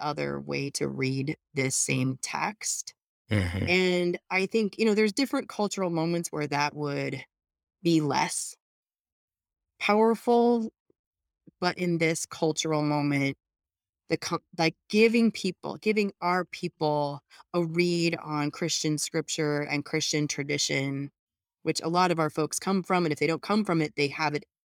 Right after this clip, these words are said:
Speaker 1: in our bigger social culture, is a, just a huge gift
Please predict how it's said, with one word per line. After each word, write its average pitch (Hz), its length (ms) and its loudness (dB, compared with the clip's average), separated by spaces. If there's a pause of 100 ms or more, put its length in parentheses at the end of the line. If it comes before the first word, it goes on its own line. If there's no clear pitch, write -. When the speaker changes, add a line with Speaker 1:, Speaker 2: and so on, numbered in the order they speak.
(1040)
Speaker 1:
in 170 120 6
our 143 280 0 (120)
bigger 147 280 2
social 143 440 -2 (220)
culture, 135 680 -2 (1040)
is 196 200 8
a, 170 180 2
just 202 220 2
a 196 60 2
huge 185 420 -2
gift - 420 -10